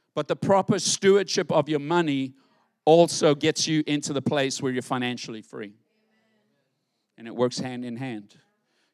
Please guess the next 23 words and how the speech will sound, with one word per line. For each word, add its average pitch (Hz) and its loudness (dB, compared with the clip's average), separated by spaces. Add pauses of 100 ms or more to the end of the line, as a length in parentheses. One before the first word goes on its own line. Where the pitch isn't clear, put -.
Can 127 -12
you 123 -8
say 123 -6
amen? 120 -10 (1600)
And 135 -8
so 175 2
that's 180 2
where 202 2
we're 175 2
heading. 160 -2 (1400)
And 147 -6 (800)
it 139 -2
takes 165 2
sacrifice. - -10 (680)
And 135 -4
if 139 -6
we 151 2
all 180 4
lay 180 2
down 170 2
our 165 0
lives 160 -4
together, 143 -8